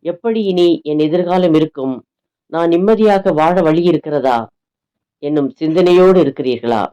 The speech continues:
இயேசுவை நோக்கி வேண்டுதல் பண்ணுங்கள். உங்கள் வேண்டுதல்களை கேட்டு, உங்கள்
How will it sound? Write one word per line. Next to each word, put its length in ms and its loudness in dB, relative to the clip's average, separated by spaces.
இயேசுவை 500 -2
நோக்கி 580 -2
வேண்டுதல் 540 -2
பண்ணுங்கள். 500 -2
உங்கள் 440 0
வேண்டுதல்களை 680 2
கேட்டு, 600 -6
உங்கள் 440 0